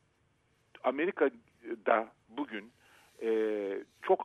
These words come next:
anlamlı, çok büyük, e, bir mücadelenin verildiği, e, Wisconsin eyaletinde tam da toplu iş sözleşmeleri hakkının, dolayısıyla sendikal, e,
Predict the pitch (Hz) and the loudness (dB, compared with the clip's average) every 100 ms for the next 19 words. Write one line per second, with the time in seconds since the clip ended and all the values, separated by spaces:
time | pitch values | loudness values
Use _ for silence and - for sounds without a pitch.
0 | 147 151 139 127 117 110 - 170 - 123 | 6 6 4 2 0 -4 -2 -2 -4 -14
1 | 180 - - - 113 107 104 104 98 - | -14 -14 -20 -8 -6 -4 -4 -4 -6 -10
2 | - - _ 123 123 127 123 120 110 107 | -18 -20 _ -6 -6 -6 -6 -2 -2 -2
3 | 110 104 104 104 101 101 104 117 117 113 | -4 -4 -6 -10 -12 -6 -2 -2 -4 -8
4 | 117 113 104 - 117 104 123 - 156 151 | -6 -4 -4 -6 -8 -6 -8 -8 -8 -8
5 | 117 110 127 127 113 - 104 131 - - | -4 2 2 2 -2 -6 -8 -6 -6 -14
6 | - _ - - 214 220 185 156 127 104 | -20 _ -2 4 2 2 -8 0 2 2
7 | 113 _ _ - - _ - 139 - 165 | 0 _ _ -20 -20 _ 2 2 2 -6
8 | 175 - 143 120 110 107 - 107 107 104 | -6 -4 -4 -2 -4 -4 -4 -2 0 -2
9 | - - 123 - 117 92 95 - - 117 | -2 -4 -4 -6 -6 -8 -10 -16 -6 -2
10 | 120 117 - 143 - 107 110 127 - 143 | 0 0 -2 -6 -6 -10 -8 -4 2 2
11 | 143 - - _ - | 2 -6 -20 _ 0